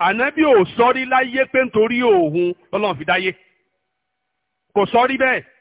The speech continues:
Iṣẹ́ tó jẹ́ fáyé ni pé Olúwa Ẹlẹ́dàá, ó bá òun sọ̀rọ̀ nínú Al-Qur'ani wípé, "Wa ma khalaqtul jinna wal insa illa liya'budun."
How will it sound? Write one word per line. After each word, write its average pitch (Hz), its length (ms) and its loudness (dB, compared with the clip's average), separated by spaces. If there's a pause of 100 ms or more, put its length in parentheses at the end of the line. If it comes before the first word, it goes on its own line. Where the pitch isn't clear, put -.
(1700)
Iṣẹ́ 254 280 -2
tó 262 120 0
jẹ́ 254 220 -2
fáyé 262 300 0
ni 233 160 -4
pé 269 200 2 (540)
Olúwa 240 420 0
Ẹlẹ́dàá, 185 600 -2 (160)
ó 254 180 2
bá 269 120 2
òun 220 160 4
sọ̀rọ̀ 175 340 0
nínú 240 180 -4
Al-Qur'ani 233 460 0
wípé, 202 340 -2 (360)
"Wa 185 200 0
ma 220 180 0 (120)
khalaqtul 220 600 -4 (120)
jinna 196 520 -6 (360)
wal 208 300 -2
insa 202 560 -4 (240)
illa 226 380 -4
liya'budun." 165 720 -4